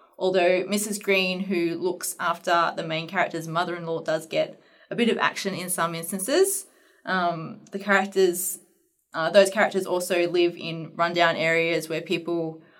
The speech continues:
worry about crime and suspicious disappear-, disappearances and deaths, um, are written off as drug or gang related. Um, whereas if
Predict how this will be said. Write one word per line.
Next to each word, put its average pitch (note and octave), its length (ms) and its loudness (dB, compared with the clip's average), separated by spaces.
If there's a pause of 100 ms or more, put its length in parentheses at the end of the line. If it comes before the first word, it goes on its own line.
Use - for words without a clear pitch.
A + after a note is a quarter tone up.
(100)
worry F3 220 8
about D#3+ 220 2
crime D#3+ 580 2
and D#3 540 -6
suspicious F#3+ 560 0
disappear-, F3+ 460 -2 (300)
disappearances F#3+ 880 0
and E3+ 300 -6
deaths, - 640 2 (340)
um, D#3+ 440 0
are D3 380 2
written F3+ 240 0
off E3+ 220 0
as D#3+ 280 -4 (160)
drug E3+ 280 4
or E3 140 0
gang D#3 240 0
related. - 560 -4 (480)
Um, A#2 440 -6
whereas D3+ 320 2
if - 280 -8